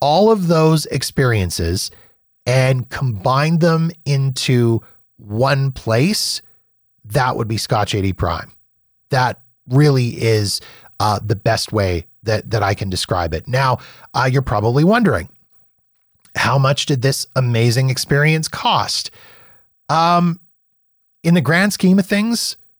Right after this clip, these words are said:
really not all that bad. Two hundred and fifty dollars. And that was with the forty dollar tip. Twenty percent tip on the meal, two hundred and fifty bucks.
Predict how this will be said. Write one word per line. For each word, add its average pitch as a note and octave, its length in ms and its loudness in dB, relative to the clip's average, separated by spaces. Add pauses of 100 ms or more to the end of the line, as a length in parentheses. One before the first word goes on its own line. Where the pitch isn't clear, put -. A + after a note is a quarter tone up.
(140)
really D#3+ 360 2
not D3+ 220 4
all A2 160 2
that G#2 220 0
bad. D3+ 480 0 (1080)
Two G3 180 0
hundred F#3 200 4
and E3+ 120 2
fifty E3 220 0
dollars. G#2+ 580 -2 (920)
And C3 180 2
that D3 220 0
was C#3+ 220 0
with D3 260 0
the D3 80 -2
forty C3 320 -2
dollar G#2+ 320 0
tip. - 320 -10 (720)
Twenty D#3+ 240 2
percent D#3+ 380 0
tip D3+ 200 -2
on D3 120 2
the C#3 60 0
meal, B2+ 420 2 (260)
two - 160 2
hundred D3 280 2
and C3 120 0
fifty A#2+ 240 -2
bucks. - 460 -6